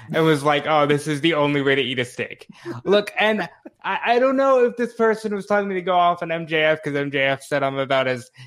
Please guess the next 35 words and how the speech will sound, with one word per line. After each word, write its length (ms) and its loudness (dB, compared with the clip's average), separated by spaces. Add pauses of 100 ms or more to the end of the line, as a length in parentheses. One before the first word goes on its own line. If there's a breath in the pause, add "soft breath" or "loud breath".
(160)
charismatic 560 0
as 220 -10
making 340 -10
paint 340 -2
dry. 520 2 (400 loud breath)
I, 160 -2 (180)
look, 240 -4 (100)
I 100 2
don't 180 2
know. 400 4 (420 loud breath)
I 220 4
thought 260 0
that 160 -12
this 240 -8
was 160 -14
funny, 400 -4
but 260 -10
to 120 -8
say, 560 -4 (540 soft breath)
to 100 0
be 180 6
from 240 2
New 80 2
York, 460 4
first 280 -4
of 80 -8
all, 200 -4
and 120 -6
to 60 -8
say 200 -6
that 200 -8
you 160 -8
eat 240 -14
your 140 -12
steaks 840 -4